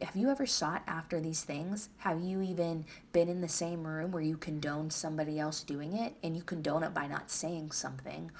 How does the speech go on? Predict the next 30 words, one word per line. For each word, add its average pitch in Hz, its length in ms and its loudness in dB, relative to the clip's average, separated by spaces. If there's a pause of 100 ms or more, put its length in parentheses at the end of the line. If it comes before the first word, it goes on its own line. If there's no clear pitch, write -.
(140)
or 160 160 0
not 151 300 0
leaving. 156 540 -4 (760)
You 151 120 -4
need 220 140 0
to 226 60 -2
repent. 165 400 -4 (560)
You 156 80 -6
need 160 180 -2
to 170 120 -6
repent. 143 360 -10 (1600)
And 214 140 6
to - 120 8
add, 190 260 4
you 202 80 6
don't 170 260 6
need 240 160 4
to 240 80 4
seek - 340 0
your 170 100 -2
future 156 560 -2
with 151 180 -2
a 151 40 -6
sorcerer 151 720 2
or 147 200 -2
a 139 60 -6
medium 147 600 -2
or 151 60 -4
tarot 147 400 -2
cards, 147 720 -2